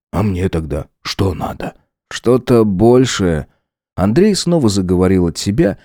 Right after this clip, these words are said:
и пошел дальше, направляясь к машине. Сгрузил ношу в багажник, повернулся и соизволил вернуться к своей мысли. «Что-то большее,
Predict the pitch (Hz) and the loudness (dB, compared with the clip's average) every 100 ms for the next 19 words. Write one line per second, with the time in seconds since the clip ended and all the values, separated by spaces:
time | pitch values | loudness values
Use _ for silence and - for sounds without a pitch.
0 | _ - 165 160 - 180 113 123 - 95 | _ -4 0 0 0 0 2 2 0 -2
1 | 87 82 82 101 90 - 87 87 - 80 | -2 -2 0 0 -2 -4 -4 -2 -4 -4
2 | 67 - _ _ - 131 220 226 262 175 | -6 -10 _ _ -4 0 2 2 4 4
3 | 95 87 - 80 80 110 190 175 165 - | 2 0 -2 -2 -2 0 -2 -4 -6 -8
4 | - 87 - 156 214 - 110 - _ 117 | -4 -2 0 0 -2 -2 -6 -8 _ -4
5 | 117 160 151 196 254 156 90 90 120 156 | 2 2 2 0 0 0 0 0 0 -2
6 | 90 - 78 82 95 85 76 - 57 - | -6 -4 -4 0 0 -2 -4 -8 -14 -16
7 | _ _ _ _ - 110 107 - 95 90 | _ _ _ _ -6 -4 -2 -2 -2 2
8 | 104 107 - - 78 | 2 2 0 -8 -10